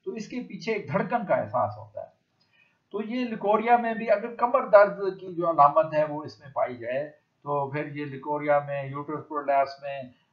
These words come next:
अ, मेंस्ट्रुअल प्रॉब्लम्स के अंदर, तो उसमें सब में ये काम करेगी। With lameness of the back, कमर में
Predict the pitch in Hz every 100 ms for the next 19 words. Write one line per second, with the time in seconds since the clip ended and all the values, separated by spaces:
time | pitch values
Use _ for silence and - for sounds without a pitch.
0 | _ 131 135 139 139 131 139 139 139 135
1 | 147 - 156 139 139 139 139 131 147 135
2 | 139 135 127 _ _ _ 139 151 139 139
3 | - 147 - - - - 196 185 165 131
4 | - 107 107 92 - - _ _ _ _
5 | _ _ _ _ 135 185 160 127 160 214
6 | 226 214 196 180 175 165 165 135 131 135
7 | 135 - 139 170 165 165 139 139 139